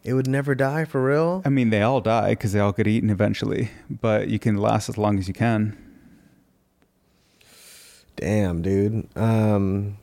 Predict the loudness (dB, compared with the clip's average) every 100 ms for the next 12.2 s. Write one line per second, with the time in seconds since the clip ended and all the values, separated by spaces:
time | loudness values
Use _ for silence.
0 | _ _ _ _ -2 0 0 0 2 2
1 | 2 0 0 -2 0 0 0 2 2 0
2 | 0 -2 -4 -2 0 0 0 0 0 -2
3 | 0 0 2 -2 -4 -4 -2 0 -2 -2
4 | -2 0 -2 -4 -4 -4 -6 -8 -12 -10
5 | -12 -12 -14 -8 0 2 4 2 2 0
6 | 0 2 4 4 2 -2 0 4 4 2
7 | 2 2 2 0 0 -2 -2 -4 0 2
8 | 0 -2 0 0 0 -2 -4 0 0 2
9 | 0 -2 -2 0 0 0 -2 -2 0 0
10 | 0 -2 -6 -4 -4 -2 0 0 0 2
11 | 4 4 0 -2 -2 -2 -2 -2 -2 0
12 | 0 0